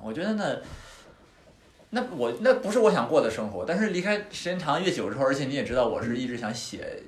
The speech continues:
写小说嘛。然后我觉得其实我的文学的这种根源是来自于我的家乡的，所以说我一定会回，但是我可能不会再定居在那边了，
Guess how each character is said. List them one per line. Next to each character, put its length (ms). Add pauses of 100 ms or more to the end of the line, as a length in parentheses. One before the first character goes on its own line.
(120)
写 180
小 220
说 240
嘛。 200 (380)
然 100
后 80
我 100
觉 140
得 260 (160)
其 200
实 100
我 140
的 140 (200)
文 200
学 200
的 260 (400)
这 100
种 160
根 200
源 240
是 80
来 160
自 60
于 40
我 140
的 80
家 220
乡 240
的， 80
所 140
以 60
说 100
我 140
一 120
定 120
会 120
回， 380
但 100
是 60
我 120
可 140
能 120
不 140
会 140
再 140
定 240
居 140
在 120
那 160
边 40
了， 180